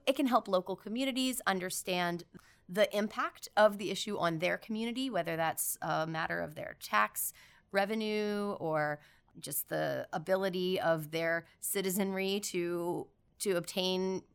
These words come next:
economic mobility and resilience, right? There's a strong desire to understand e-, exactly how much is there and, and where is it exactly. Um, also, from the service provider's perspective, there's a desire to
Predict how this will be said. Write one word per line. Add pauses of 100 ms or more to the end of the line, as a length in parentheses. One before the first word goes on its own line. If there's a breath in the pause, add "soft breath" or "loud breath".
(200)
economic
mobility
and
resilience,
right? (600 loud breath)
There's
a
strong
desire
to
understand
e-, (320)
exactly
how
much
is
there
and,
and
where
is
it
exactly. (360 loud breath)
Um,
also,
from
the
service (160)
provider's
perspective, (360 soft breath)
there's
a
desire
to